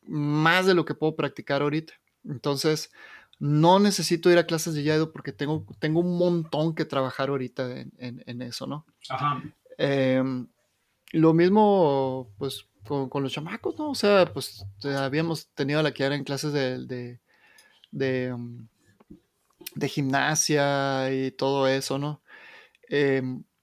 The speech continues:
Speaker 1: y, y súbitamente me doy cuenta un día que vamos caminando, pues, que, que la Kiara quiere trepar un árbol. Y, pues,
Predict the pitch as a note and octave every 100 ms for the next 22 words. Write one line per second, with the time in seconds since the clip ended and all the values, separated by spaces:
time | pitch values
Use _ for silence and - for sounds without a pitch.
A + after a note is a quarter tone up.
0 | _ _ _ E3 D#3+ D3+ D3+ D3 D3 -
1 | C#3+ C3+ - - E3+ F#3 F#3 F3 E3+ F3
2 | E3 E3+ E3 E3 D#3 E3+ E3 E3 D3+ D3+
3 | D3 D3 D3+ D3+ D3+ C3+ C3 C3 C3 C#3
4 | D3+ D#3+ D3 C#3 C#3 C#3 C#3+ C#3 - B2+
5 | - - C3 B2 B2 B2 C3 _ _ _
6 | _ _ _ - C3 B2+ B2 B2 - D3+
7 | D#3+ E3+ E3 E3 D3+ D3+ D#3+ F#3 G#3+ F#3
8 | - _ _ _ - D3 C3+ - C#3 C3+
9 | B2+ -